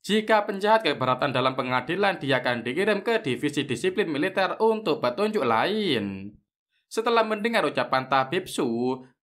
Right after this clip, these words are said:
Zeng mengajak mereka pergi untuk membuktikan ketidakbersalahnya. Berita tentang pengkhianatan yang dilakukan oleh murid sekte King Yun telah menyebar ke seluruh kota. Orang-orang mulai mencemooh, merendahkan, dan mencaci maki Luo Zeng.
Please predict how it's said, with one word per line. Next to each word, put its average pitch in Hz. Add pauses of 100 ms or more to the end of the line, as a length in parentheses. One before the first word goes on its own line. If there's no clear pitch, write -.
(280)
Zeng 165
mengajak 214
mereka 131
pergi 190
untuk 226
membuktikan 175
ketidakbersalahnya. 170 (960)
Berita 214
tentang 233
pengkhianatan 131
yang 151
dilakukan 139
oleh 120
murid 123
sekte 127
King 185
Yun 202
telah 160
menyebar 185
ke 240
seluruh 208
kota. 113 (520)
Orang-orang 220
mulai 226
mencemooh, 131
merendahkan, 165
dan 135
mencaci 131
maki 220
Luo 117
Zeng. 117